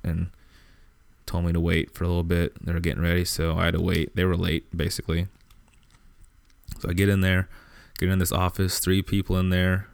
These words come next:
two cops and one other H R person. And, you know, like before, like with Sacramento, I over-prepared for this interview 'cause I'm thinking, with my knowledge in this fucking cop world, I know about police interviews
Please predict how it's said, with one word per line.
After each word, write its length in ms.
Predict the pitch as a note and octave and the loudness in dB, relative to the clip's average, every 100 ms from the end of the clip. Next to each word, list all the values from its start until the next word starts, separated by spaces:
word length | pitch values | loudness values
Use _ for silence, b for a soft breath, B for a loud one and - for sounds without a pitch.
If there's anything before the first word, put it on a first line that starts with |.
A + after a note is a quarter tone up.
| - - | -20 -4
two 180 | - | -2
cops 400 | G2+ F#2 F2+ - | 0 2 2 2
and 120 | F2+ F2+ | 0 2
one 100 | F2+ | 2
other 180 | F2 | 2
H 200 | F#2 F2+ | 2 0
R 140 | F2 F2 | 2 0
person. 460 | - E2+ - E2+ - B B B B B B - | 2 0 0 -2 -4 B B B B B B 0
And, 540 | F2+ E2+ E2 E2 F2 - | 2 4 4 2 0 -2
you 100 | A2+ | 2
know, 280 | G#2 F2 F#2+ A2 - _ - | 4 2 0 -6 -16 _ -2
like 220 | F2 - | -2 0
before, 560 | F2 - E2+ E2+ F#2 G2+ - | -4 0 2 2 0 -2 -4
like 180 | F2 - | -4 -2
with 100 | - | -4
Sacramento, 680 | - F2 E2+ E2+ E2+ F2 F2 | -2 0 2 2 2 2 2
I 100 | F2+ | 0
over-prepared 800 | - F2+ F#2 F#2 E2+ - F2+ F2 | 0 0 0 -2 4 4 4 2
for 80 | - | 0
this 160 | E2+ F2+ | -2 0
interview 380 | E2 E2 D#2+ | 0 0 -2
'cause 180 | E2 E2+ | -2 0
I'm 180 | F2 A2 | 2 2
thinking, 500 | - F2+ F2+ F2 F2 B B B | 2 0 2 2 0 B B B
with 160 | D#2+ E2 | -6 0
my 200 | F#2 A2+ | 4 4
knowledge 560 | G2 F#2 F2+ F#2+ F#2 - | 4 4 4 2 0 -2
in 140 | F2 | 2
this 160 | F2 - | 2 0
fucking 320 | F#2 - D#2+ | -2 0 0
cop 320 | - E2+ - | 2 0 2
world, 300 | D#2+ E2+ E2 - | 2 2 2 0
I 140 | F2+ | 0
know 360 | F2 F2+ F2 F2 | 2 4 4 2
about 360 | F2+ E2+ - | 2 0 0
police 300 | - F2 E2+ | 0 0 0
interviews 560 | E2 E2+ F#2 E2+ E2+ | 0 0 0 0 0